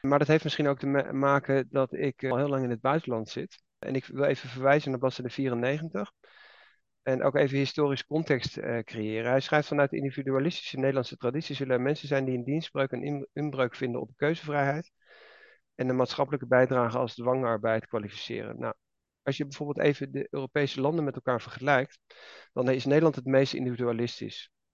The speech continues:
En Nederland heeft historisch gezien de traditie van een beroepsleger. En eigenlijk hebben we altijd mensen extern ingehuurd, omdat we zelf handel wilden drijven. Is altijd al zo geweest.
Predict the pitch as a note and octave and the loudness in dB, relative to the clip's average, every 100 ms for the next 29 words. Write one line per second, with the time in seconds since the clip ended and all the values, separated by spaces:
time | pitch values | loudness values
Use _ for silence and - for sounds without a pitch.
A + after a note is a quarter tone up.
0 | _ _ _ C3+ B2 D#3+ F3 C3 C#3+ C3 | _ _ _ -4 4 6 6 6 4 4
1 | C3 - F3 G3 - B2 A#2+ C#3+ E3 - | -2 0 0 0 -2 -4 -2 -2 -6 -12
2 | A#2 - C3 D3 - C#3 C3+ - B2 B2 | -18 -4 -2 0 -2 -4 -4 -2 -2 -2
3 | B2 - - - - A#2+ B2 _ _ _ | -6 -12 -20 -12 -8 -8 -8 _ _ _
4 | A#2 A#2+ C#3+ - E3+ E3 E3+ F#3 B3+ C#4 | -8 -4 -4 -4 -2 0 2 0 -2 -4
5 | _ _ _ _ _ _ _ - B2 - | _ _ _ _ _ _ _ 0 0 4
6 | C#3+ F#3 F#3 D#3+ D#3 C#3+ C#3+ C#3+ C#3+ C#3 | 6 6 4 4 4 2 2 4 4 2
7 | B2+ C3 C3 - D3 - C#3 A#2 D3+ E3+ | 2 2 2 0 -2 0 2 4 4 0
8 | - D#3+ A3 C#4+ - _ _ _ _ - | 0 -2 -2 -6 -14 _ _ _ _ -4
9 | C3 C3 B2+ C#3 C3+ C3 D3 C#3+ A#2 G#2+ | -2 0 2 4 4 4 4 2 0 -2
10 | A2+ A#2 A#2 A2 B2 - F3+ F3 C#3+ C3 | -4 0 2 2 -2 4 4 4 0 0
11 | B2 A2 G#2+ - - | 0 -2 -6 -8 -14